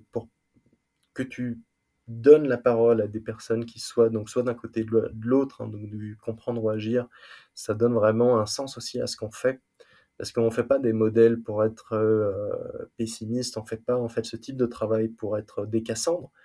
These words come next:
mais véritablement parce qu'on a saisi qu'il y a des contraintes biophysiques à l'économie, que ce type de contraintes, faut les prendre en compte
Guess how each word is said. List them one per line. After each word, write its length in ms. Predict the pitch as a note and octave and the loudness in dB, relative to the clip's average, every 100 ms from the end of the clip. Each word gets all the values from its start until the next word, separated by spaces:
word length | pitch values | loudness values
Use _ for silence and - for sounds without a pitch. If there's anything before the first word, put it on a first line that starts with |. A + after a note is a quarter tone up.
| - - _ _ _ | -20 -20 _ _ _
mais 80 | A#2+ | 2
véritablement 680 | A#2 A#2+ B2+ B2 A#2 B2+ E3 | 4 4 2 2 4 2 0
parce 160 | C3+ - | -2 -6
qu'on 160 | A2 | -8
a 60 | G#2+ | -8
saisi 360 | - A2 B2 | -6 -4 -6
qu'il 120 | D3 A2 | -6 -4
y 40 | |
a 0 | |
des 100 | G#2+ | -4
contraintes 760 | - - - B2 A#2+ A#2 - _ _ _ _ _ _ | -8 -20 -10 -6 -6 -8 -18 _ _ _ _ _ _
biophysiques 880 | G#2+ A#2 B2+ - C3 C#3 C#3+ - _ _ | -6 -2 -2 -4 -4 -6 -8 -18 _ _
à 40 | A2 | -2
l'économie, 640 | A2+ A2+ A2 A2 C#3 F#3+ _ _ - _ _ - | 0 0 -2 -2 -4 -6 _ _ -20 _ _ -8
que 80 | |
ce 160 | A2 A#2 | -6 -4
type 180 | A2+ C3 | -6 -2
de 80 | A#2+ | -2
contraintes, 480 | A#2 A2+ - B2 | -2 -6 -8 -10
faut 120 | - A2 | -8 -8
les 100 | G#2 | -8
prendre 280 | - D3+ | -6 -2
en 80 | C#3+ | -2
compte 300 | - C#3 C#3 | -4 -10 -12